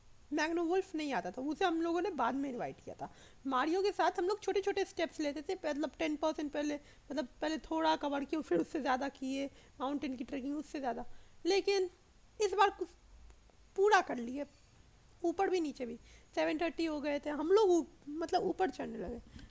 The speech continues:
कुछ पाँच छः मिनट बाद चढ़ते-चढ़ते, फिसलने से बचते-बचते, पेड़ों की डालियाँ पकड़ते-पकड़ते, लाठी हाथ में लेते होते, सिर्फ मैग्नो वुल्फ अपने हाथ में लाठी लेके आया था। वो बोला था, "ग्रिप मिलती है।" हाँ, मैंने फिर सब थोड़ा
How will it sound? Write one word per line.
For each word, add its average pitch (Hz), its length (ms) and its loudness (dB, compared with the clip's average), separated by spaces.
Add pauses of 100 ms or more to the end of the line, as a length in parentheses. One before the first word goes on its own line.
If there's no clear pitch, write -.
कुछ 440 140 0
पाँच 349 340 0
छः 415 120 -2
मिनट 370 220 0
बाद 330 160 2
चढ़ते-चढ़ते, 320 720 0
फिसलने 320 500 -2
से 320 100 -4
बचते-बचते, 302 840 -4
पेड़ों 302 460 -4
की 330 100 -4
डालियाँ 285 360 0
पकड़ते-पकड़ते, 294 1120 -6 (300)
लाठी 320 500 6
हाथ 320 260 6
में 339 120 0
लेते 320 260 -2
होते, 302 600 -4 (340)
सिर्फ 427 200 2
मैग्नो 349 260 4
वुल्फ 339 280 2
अपने 302 180 -4
हाथ 254 240 0
में 285 80 -6
लाठी 233 320 -2
लेके 151 240 -8
आया 113 240 -4
था। 127 100 -10
वो - 300 -10
बोला 349 140 6
था, 381 240 -2 (120)
"ग्रिप 269 320 0
मिलती 214 340 -6
है।" 160 120 -10 (1300)
हाँ, 247 580 -4
मैंने 277 220 -4
फिर 311 200 -4
सब 277 280 -6 (400)
थोड़ा 277 140 0